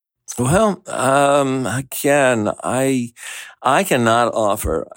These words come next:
in my opinion, you know, business recommendations 'cause I wasn't driven by that. I certainly, uh, succeeded because I found people to work with me in my company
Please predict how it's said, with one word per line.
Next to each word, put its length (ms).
in 100
my 160
opinion, 560
you 140
know, 240
business 960
recommendations 1000
'cause 240
I 100
wasn't 320
driven 260
by 120
that. 200
I 160
certainly, 1040
uh, 580
succeeded 840
because 360
I 140
found 560
people 440
to 140
work 380
with 240
me 160
in 80
my 160
company 600